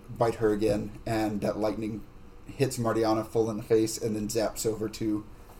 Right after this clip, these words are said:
to that little kobold, and it just blows a hole right through it. Uh, it sucks in this deep breath,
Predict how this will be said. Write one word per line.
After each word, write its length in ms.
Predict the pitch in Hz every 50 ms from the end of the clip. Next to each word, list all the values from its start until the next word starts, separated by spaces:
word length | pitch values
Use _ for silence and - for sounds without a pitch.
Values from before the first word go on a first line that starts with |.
| - - - - - - - - - - - -
to 80 | - 110
that 140 | 110 -
little 160 | 117 110 104 104
kobold, 520 | - 127 113 101 107 104 104 104 101 - - - - - - -
and 100 | 117 113
it 100 | 113 104
just 220 | 117 110 98 104 98
blows 260 | 113 117 117 110 104
a 60 | 107
hole 200 | 101 113 110 104 104
right 240 | 110 110 110 -
through 160 | - 113 110 120
it. 160 | 120 - - - - - - - - - - - - - - - - - - -
Uh, 200 | 107 101 104 104 101 - - - - -
it 160 | 113 - -
sucks 240 | - 131 127 - 127
in 100 | 117 113
this 140 | 107 -
deep 240 | - 123 123 - 95
breath, 440 | 104 113 117 127 127 - - -